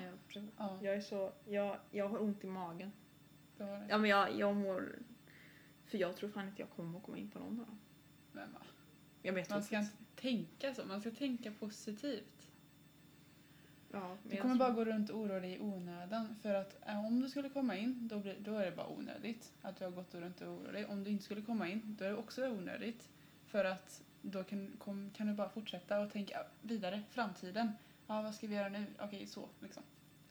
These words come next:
Speaker 1: Ja, vad ska jag göra sen då? Det är jätte-,
Speaker 2: Ja,
Speaker 1: jag
Speaker 2: det är
Speaker 1: känner
Speaker 2: då
Speaker 1: mig
Speaker 2: du får komma på.
Speaker 1: jättemisslyckad.
Speaker 2: Nej.
Speaker 1: Jag kommer ju
Speaker 2: Det
Speaker 1: inte
Speaker 2: behöver
Speaker 1: komma
Speaker 2: man
Speaker 1: in
Speaker 2: inte
Speaker 1: på
Speaker 2: vara.
Speaker 1: någonting i så fall. Om jag inte kommer in på de här.
Speaker 2: Då får du väl tänka ut någonting annat.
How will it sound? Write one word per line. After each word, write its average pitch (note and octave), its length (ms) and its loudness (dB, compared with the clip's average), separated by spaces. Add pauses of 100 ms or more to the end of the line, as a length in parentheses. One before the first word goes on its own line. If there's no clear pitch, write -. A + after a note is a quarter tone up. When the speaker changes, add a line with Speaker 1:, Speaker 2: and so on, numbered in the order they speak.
(360)
Speaker 1:
Ja, G#3+ 120 6
vad G3+ 120 6
ska - 200 2
jag F#3 40 6 (120)
göra F3 140 4
sen G3+ 220 2
då? E3 60 -4 (420)
Det - 80 4
är G#3+ 40 8
jätte-, G3+ 300 6
Speaker 2:
Ja, C#4+ 60 6
Speaker 1:
jag C#4+ 80 8
Speaker 2:
det - 40 10
är - 40 8
Speaker 1:
känner A#3 140 6
Speaker 2:
då - 60 8
Speaker 1:
mig F#3+ 100 8
Speaker 2:
du - 60 4
får A#3 100 0
komma G#3 240 6
på. G3+ 60 8
Speaker 1:
jättemisslyckad. A3+ 600 4 (380)
Speaker 2:
Nej. F3+ 320 -4 (280)
Speaker 1:
Jag A3+ 200 8
kommer A3+ 180 8
ju A3+ 40 12
Speaker 2:
Det G#3 40 6
Speaker 1:
inte - 80 0
Speaker 2:
behöver A3 200 8
Speaker 1:
komma G3 120 6
Speaker 2:
man F#3 40 6
Speaker 1:
in F#3+ 60 8
Speaker 2:
inte B3 120 12
Speaker 1:
på - 60 4
Speaker 2:
vara. A3+ 100 6
Speaker 1:
någonting G3+ 440 8
i C#4+ 40 6
så G3 160 0
fall. E3+ 180 -4 (280)
Om G3 120 -2
jag G3 80 4
inte F#3+ 120 -6
kommer F3+ 140 0
in E3+ 80 -4
på G3 80 -8
de F3+ 80 -4
här. - 100 -8 (840)
Speaker 2:
Då A3 120 -4
får G#3+ 120 -4
du A#3 60 2
väl G#3+ 180 2
tänka G#3 360 0
ut G3+ 320 -6
någonting G3 300 -4
annat. G3 200 -6